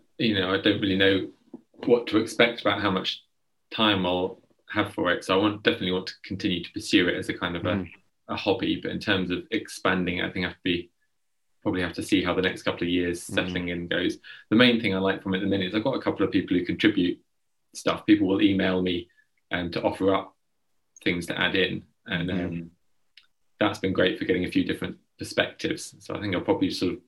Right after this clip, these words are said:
Speaker 1: continue to try and encourage other people's feedback. Particularly, I want to kind of, I want to expand the bit on the how to prepare for the exam, 'cause that's now two, that's now getting two years old, and, you know, it's all digital now, for example.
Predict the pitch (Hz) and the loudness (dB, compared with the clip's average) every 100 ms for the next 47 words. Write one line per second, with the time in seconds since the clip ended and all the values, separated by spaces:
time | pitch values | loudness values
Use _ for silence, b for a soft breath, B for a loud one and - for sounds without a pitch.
0 | _ 101 92 101 90 - - 90 87 87 | _ -6 -2 0 0 -2 -2 0 0 -4
1 | - _ _ _ _ _ _ _ _ 95 | -8 _ _ _ _ _ _ _ _ -2
2 | 101 95 98 90 - 85 - - 92 98 | 2 4 4 0 -2 -6 -2 0 2 0
3 | - - - 110 95 92 95 - - 95 | -4 0 0 0 2 2 2 -2 -4 0
4 | 98 104 101 101 - - 101 98 92 - | 2 2 2 -2 -4 -2 0 2 0 0
5 | 73 98 95 90 90 90 87 - - 95 | 2 2 0 -2 0 -2 -4 -10 0 0
6 | 87 80 80 - 50 - - _ _ _ | 0 -4 -2 -2 -4 -8 -14 _ _ _
7 | _ 90 101 101 104 92 - 95 90 - | _ 0 0 0 0 0 0 0 0 0
8 | 98 95 98 95 90 - 90 92 90 95 | -4 0 2 2 2 2 2 2 2 2
9 | 90 87 90 87 92 87 92 90 87 117 | 2 0 -2 -2 -6 -6 -2 -2 4 6
10 | 98 92 87 85 87 87 90 - - - | 6 0 -4 -6 -6 -4 -4 -6 -8 -10